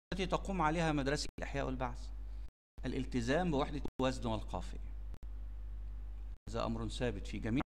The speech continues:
قصائده. الاعتماد على التصوير البياني، تعدد الفكر في القصيدة الواحدة، أو ما يقال أحيانًا تعدد الأغراض داخل القصيدة الواحدة.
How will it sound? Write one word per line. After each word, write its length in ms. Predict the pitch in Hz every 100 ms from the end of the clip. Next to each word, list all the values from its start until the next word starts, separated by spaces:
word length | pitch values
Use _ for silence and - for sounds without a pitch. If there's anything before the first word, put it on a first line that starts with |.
| - -
قصائده. 420 | - - 95 - - - - - - - - _
الاعتماد 400 | 110 117 127 160
على 100 | 156
التصوير 360 | - 131 - 151
البياني، 600 | 143 117 113 - - 85 - - - - - - - - - - - -
تعدد 400 | 123 147 170 143
الفكر 440 | 135 - 185 190 170
في 120 | 135
القصيدة 180 | 113 - _ -
الواحدة، 520 | 127 131 - 160 110 - -
أو 60 | 160
ما 160 | 151 131
يقال 380 | 127 - 139
أحيانًا 680 | - - 127 175 202 220 - -
تعدد 240 | 110 120 139 -
الأغراض 540 | 135 127 110 123 127
داخل 280 | 123 127 -
القصيدة 460 | 117 - 98 - 131
الواحدة. 280 | 151 -